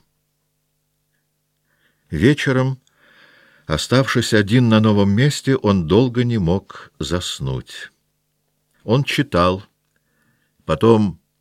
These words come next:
потушил свечу и опять зажёг её.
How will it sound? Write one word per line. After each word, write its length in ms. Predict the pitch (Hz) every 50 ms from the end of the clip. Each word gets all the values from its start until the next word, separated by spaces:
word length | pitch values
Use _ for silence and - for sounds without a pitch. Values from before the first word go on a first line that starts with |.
| _ _ _ _ _ _ _ -
потушил 520 | 76 73 - 76 73 - - 117 151 165
свечу 600 | - - - 127 139 - - - 120 123 131 - _ _ _ _ _ _ _ _ _ _ _ _ _
и 480 | 73 82 104 123 131 139 135 139 - _ _ _ - -
опять 400 | 110 107 - - 82 90 92 95
зажёг 520 | 69 80 92 90 73 69 64 64 _ -
её. 240 | 69 60 60 65